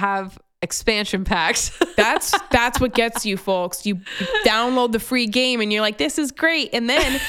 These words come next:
Speaker 2: you have friends who wanna do raids and things you can't do unless you buy the expansion pack. And with Destiny, there's a lot of them and they do a new one every, like, three months.
Speaker 1: Yeah, that's, that's kind of
Speaker 2: But I
Speaker 1: fucking
Speaker 2: love it.
Speaker 1: expensive.
Speaker 2: I love Destiny.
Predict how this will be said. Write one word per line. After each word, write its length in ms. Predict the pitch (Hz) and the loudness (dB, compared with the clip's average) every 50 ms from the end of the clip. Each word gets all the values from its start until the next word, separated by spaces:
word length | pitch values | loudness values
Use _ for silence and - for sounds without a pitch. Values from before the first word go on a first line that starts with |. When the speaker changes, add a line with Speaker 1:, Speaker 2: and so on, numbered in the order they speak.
| - - | -6 -4
Speaker 2:
you 120 | - 240 247 | 0 0 2
have 140 | 233 226 | 2 0
friends 420 | 226 - 262 269 277 277 262 247 - | 0 0 0 0 2 0 -2 -2 -2
who 80 | 262 | -2
wanna 200 | 233 233 226 220 214 | 0 0 0 0 -2
do 220 | - 233 240 220 196 | 0 -2 -2 -2 0
raids 460 | 190 214 240 285 262 226 220 202 214 | 0 0 2 2 0 0 -2 -2 -4
and 120 | 208 202 | -4 -2
things 240 | 196 202 208 196 180 | -2 -4 -4 -2 -4
you 80 | 202 208 | -4 -4
can't 240 | - 240 226 202 208 | -2 -2 -2 -2 0
do 180 | 190 285 302 262 | 0 0 0 0
unless 200 | 220 208 202 208 | 0 -2 -2 -2
you 60 | 220 | -2
buy 140 | 202 202 196 | -2 -2 0
the 80 | 202 | -2
expansion 440 | 196 190 - - - 330 311 - 262 | -4 -4 -4 -6 -4 -4 -2 -2 -4
pack. 320 | 220 214 202 202 214 - - - - _ - | -2 -2 -2 -4 -4 -6 -14 -20 -20 _ -6
And 100 | 196 190 | -4 -4
with 160 | 180 180 - | -4 -4 0
Destiny, 480 | - 277 - - - 247 220 202 196 196 - - - | 0 0 0 0 -2 -2 0 0 -2 -4 -8 -8 -2
there's 140 | - 190 180 | 0 0 2
a 60 | 185 | 2
lot 320 | 170 165 165 185 202 214 214 | 0 0 0 2 2 2 0
of 140 | 208 190 196 | 0 0 -2
them 160 | 180 170 175 | -2 -2 -2
and 100 | - 190 | -2 -2
they 140 | 190 185 180 | -2 0 0
do 160 | 196 190 180 | 0 0 0
a 40 | 175 | 0
new 260 | 180 190 202 226 226 | 0 0 2 2 2
one 200 | 214 190 175 175 | 2 0 0 0
every, 280 | - - 185 190 185 | -2 -2 0 0 0
like, 200 | 180 175 170 - | 0 -2 -4 -6
three 240 | - - 196 190 180 | -6 -4 -2 0 0
months. 460 | 175 160 127 85 - 196 - - - - - - - _ _ _ - - | 0 -2 -4 -4 -6 -8 -8 -8 -10 -12 -16 -20 -20 _ _ _ -4 -2
Speaker 1:
Yeah, 380 | 196 185 170 165 156 147 151 151 - | -2 0 0 -2 -2 -4 -4 -6 -2
that's, 460 | - 190 185 185 - - - - - - _ _ _ _ | -2 -2 0 0 -2 -4 -4 -6 -8 -12 _ _ _ _
that's 260 | - 165 165 - - - | -4 -4 -4 -4 -8 -10
kind 240 | - - - - | -10 -12 -12 -10
of 80 | 202 196 | -6 -2
Speaker 2:
But 100 | - 190 | -2 -2
I 60 | 190 185 | 0 -2
Speaker 1:
fucking 120 | 175 175 | -2 -2
Speaker 2:
love 180 | - - - 185 | -4 -4 -4 -4
it. 40 | |
Speaker 1:
expensive. 500 | - - - - - 202 - 208 214 208 208 | -4 -6 -6 -8 -12 -12 -10 -10 -8 -8 -8
Speaker 2:
I 40 | 202 | -8
love 200 | 196 - - - | -8 -8 -10 -10
Destiny. 520 | - - 190 - - 226 202 208 208 214 | -10 -10 -10 -10 -10 -10 -10 -10 -12 -14